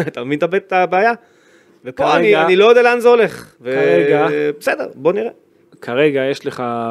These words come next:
Speaker 1: כרגע
Speaker 2: ב-,
Speaker 1: אין לזה
Speaker 2: ב-,
Speaker 1: בעיה,
Speaker 2: יש
Speaker 1: והוא
Speaker 2: לך,
Speaker 1: עדיין לא שם אותו באמצע, זה מה
Speaker 2: רגע,
Speaker 1: שאני אומר.
Speaker 2: כרגע יש לך בהרכב,
Speaker 1: רגע, יש לך שני זרים בהרכב, שלושה.
Speaker 2: שלושה.
Speaker 1: נכון, אני אומר, כרגע כשיש לו את האפשרות לשים אותו
Speaker 2: נו.
Speaker 1: בעשר, הוא לא שם, אז מה
Speaker 2: כי הוא
Speaker 1: יקרה?
Speaker 2: מע-, כי הוא מעדיף את דן ביטון כעשר, והוא גם,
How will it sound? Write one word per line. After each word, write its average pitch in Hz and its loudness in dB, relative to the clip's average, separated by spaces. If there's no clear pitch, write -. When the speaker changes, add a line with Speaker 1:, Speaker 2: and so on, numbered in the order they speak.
Speaker 1:
כרגע 175 -2
Speaker 2:
ב-, 175 2
Speaker 1:
אין 180 0
לזה 156 0
Speaker 2:
ב-, 135 -14
Speaker 1:
בעיה, 131 -2
Speaker 2:
יש - -4
Speaker 1:
והוא 170 0
Speaker 2:
לך, 143 -2
Speaker 1:
עדיין 160 -2
לא 208 0
שם 208 -4
אותו 202 -2
באמצע, 185 -2
זה 131 -8
מה 151 -6
Speaker 2:
רגע, 190 0
Speaker 1:
שאני 165 2
אומר. 131 -6
Speaker 2:
כרגע 147 0
יש 156 0
לך 151 -2
בהרכב, 147 2
Speaker 1:
רגע, 151 -4
יש 190 -2
לך 214 0
שני 190 0
זרים 180 2
בהרכב, 123 0
שלושה. 117 -6
Speaker 2:
שלושה. - -8
Speaker 1:
נכון, 175 0
אני 127 -2
אומר, 185 2
כרגע 202 0
כשיש 175 -2
לו 381 2
את 359 -4
האפשרות 165 2
לשים 131 -6
אותו 135 -6
Speaker 2:
נו. 127 -6
Speaker 1:
בעשר, 131 -2
הוא 117 -14
לא 190 2
שם, 120 -10
אז 117 -14
מה 175 -2
Speaker 2:
כי 196 2
הוא 156 -2
Speaker 1:
יקרה? 160 0
Speaker 2:
מע-, 175 2
כי - -12
הוא 180 -6
מעדיף 190 0
את 202 2
דן 214 -2
ביטון 220 0
כעשר, 214 2
והוא 185 4
גם, 180 0